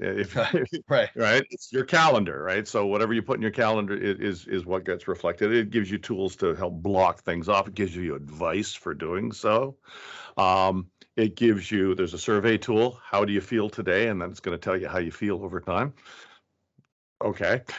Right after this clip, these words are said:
Speaker 1: And
Speaker 2: Yeah.
Speaker 1: then there's, uh, Headspace is, uh, is baked in there, so you can go and get Headspace meditation. So that's, that's, that's what's put together in the Insights
Speaker 2: Which
Speaker 1: tool.
Speaker 2: And the problem with, with any of that stuff, I mean, Headspace is a great example. If, uh, for those that aren't familiar with it, so it's the,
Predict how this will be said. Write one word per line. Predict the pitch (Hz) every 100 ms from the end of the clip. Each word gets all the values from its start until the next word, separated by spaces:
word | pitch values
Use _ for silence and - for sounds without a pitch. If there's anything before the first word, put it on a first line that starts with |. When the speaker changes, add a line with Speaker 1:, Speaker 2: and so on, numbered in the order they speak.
| - -
Speaker 1:
And | 101 107 101
Speaker 2:
Yeah. | 101
Speaker 1:
then | 113 104 104
there's, | 101 104 -
uh, | 110 101 101 101 98 104
Headspace | 101 151 - 101 - _ -
is, | 104 90 107
uh, | 95 95
is | 95
baked | 87 98 92 98
in | 90
there, | 87
so | 85 101
you | 92
can | 87 92
go | 92 90
and | 90
get | 90 90
Headspace | - 117 110 76 71
meditation. | 85 76 82 73 78
So | - 107
that's, | 107 -
that's, | - 101 -
that's | - 110 - - -
what's | 92 - _
put | 110 -
together | 87 87 85 85
in | 80
the | 71
Insights | 73
Speaker 2:
Which | 156 - -
Speaker 1:
tool. | - - _ -
Speaker 2:
And | 151 160
the | 147
problem | 160 160 170
with, | 147 139
with | 110 135 131
any | 151 151
of | 113
that | -
stuff, | - 107
I | 120
mean, | 107 113
Headspace | 139 139 135 -
is | 110
a |
great | 98 107
example. | 95 - 117 110 82 -
If, | 95
uh, | 104
for | 98 117
those | 131 135
that | 123
aren't | 110 - -
familiar | 98 110 110
with | 98 92
it, | 78 -
so | 101 95
it's | 92 - -
the, | 98 92 90